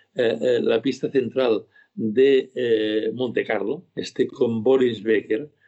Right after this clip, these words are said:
este, que Bo-, Boris Becker entonces era el número dos del mundo y Sergi, eh, debía estar el cincuenta o sí, entonces, este, y, eh, toda la gente que estaba al lado mío, al lado mío,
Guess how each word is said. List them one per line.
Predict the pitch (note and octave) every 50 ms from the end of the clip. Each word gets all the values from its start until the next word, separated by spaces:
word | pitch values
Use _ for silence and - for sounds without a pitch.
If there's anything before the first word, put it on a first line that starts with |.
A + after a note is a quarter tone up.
| _ _ _
este, | - B2 A2 - - - - B2+ B2 C3+ C3+ B2+ B2+
que | A#2+ A2+ A2
Bo-, | A2 A2+ D3 D3+ C#3+
Boris | C3 D3 D3+ D#3 C#3
Becker | C#3 D3+ D3 C3+ B2
entonces | A2+ G#2 G2 - D3+ D3 C3 B2
era | B2+ B2+ B2+ A#2+
el | A#2
número | A#2+ C3 B2 A#2 A#2
dos | B2+ C#3 B2+
del | C3 C3+ C3+
mundo | D3 D3 C3+ B2+ A#2+ C#3+ F3 - _ _ _ _ _ - - _ -
y | - C3+ C3 C3 C#3 - - -
Sergi, | - - C3+ A#2+ A2+ G#2+ A#2+ C3 C#3+ D#3 D3+ D3+ _ _ _ _ -
eh, | G#2 G#2+ G#2 G2+
debía | G#2 G#2 G#2+ G2+ G2 A2 G#2+ - F#2+ A2 G#2+ A2 A2
estar | - - A2+ G2+ G#2 G#2
el | G#2 G2+ G2 F#2+ F#2+ F#2+ F#2+ F#2 F#2+ F2+ F2+ - _ _ _ _ _ _ - - - -
cincuenta | - G#2 - - G3 F#3+ - - F#2+ F#2
o | F#2 F#2
sí, | - D#3+ F3 B2
entonces, | G2+ - - F#2+ F2+ F#2+ F#2+
este, | F2 - - G#2+ A2 A2+ - _ _ _ _ -
y, | - - C#3+ E3 F#3 G3+ - - -
eh, | D3 C#3 C3 B2 A#2+ A#2 A#2 A2+ A2 A2 G#2+ G#2+ - _ _ _ _ _ _ _ _ _ _ _ _ _ _ _ _ _ - - - - - - -
toda | - F3+ F3 E3+ E3+ F3 E3+ -
la | A#3+ - -
gente | - - F#3 F3+ F3 F3
que | C#3+ C3+
estaba | - - - F#3 E3 D#3
al | C3 C3 C3
lado | C#3 C3+ C3
mío, | C3+ D#3 E3 C#3+ A2 F#2+ - - _ _ _ _ _ _
al | - C3 A#2 A2+
lado | A2+ A#2 A#2
mío, | B2+ C#3 C#3+ C3 A#2 A2+ A2+ A#2 -